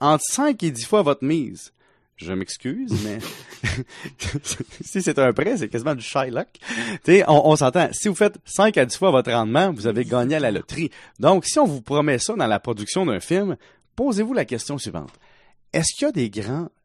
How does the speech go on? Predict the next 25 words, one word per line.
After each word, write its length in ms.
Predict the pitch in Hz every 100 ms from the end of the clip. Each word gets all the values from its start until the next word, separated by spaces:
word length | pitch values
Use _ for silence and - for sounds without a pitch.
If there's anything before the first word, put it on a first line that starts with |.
| _ -
euh, 120 | 87 104
maisons 400 | 110 139 123 165
de 100 | 95
production 600 | - 131 - - 147 - -
américaines 640 | 135 110 87 82 110 120
qui 100 | -
font 140 | 151
ce 120 | 147 82
type 220 | - 120
de 80 | 87
rendement-là ? 460 | 104 117 85 85 - _ _ _ _ _ _ _
Si 220 | - -
c'est 160 | 214 180
pas 140 | 120
le 60 | 104
cas, 340 | - 165 170 - _
puis 120 | -
eux 80 | 123
font 220 | 139 107
ça 160 | 92 135
depuis 340 | 98 - -
des, 300 | 92 82 78 76 80
<laughs> 140 | -
des 120 | 95
décennies, 560 | 87 151 - 95 104